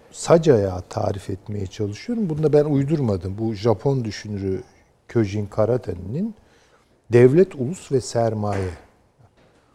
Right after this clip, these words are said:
Devlet, ulus ve sermaye birbirleriyle çelişir. Birbirleriyle çatışır. Birbirlerine eklemlenebilir. Hatta kendi içinde de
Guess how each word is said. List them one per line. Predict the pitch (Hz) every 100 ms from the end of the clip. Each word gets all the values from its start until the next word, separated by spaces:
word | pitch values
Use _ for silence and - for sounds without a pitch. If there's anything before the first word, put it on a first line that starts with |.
| _ _ _ _ -
Devlet, | 104 160 196 233 226
ulus | 139 180 - 165
ve | 139
sermaye | - 143 156 139 104 82 87 101 180 - _ _ _ _
birbirleriyle | 117 175 170 202 190 196 180 139 107 107 160 - _ _ _ _ _ _ _ _ _
çelişir. | - 131 131 160 123 - - _ - - - - _ _ _ _ _ _ _ _ _ _ _ -
Birbirleriyle | 147 143 156 151 143 139 131 131
çatışır. | - - - - 120 - - _ -
Birbirlerine | 113 165 147 151 143 131
eklemlenebilir. | 147 139 - 135 123 123 123 120 120 123 107 - - - _ _ _ _ _ -
Hatta | 247 - - 196 269 -
kendi | - 160 175 254
içinde | 262 - 185 180 170
de | 135 107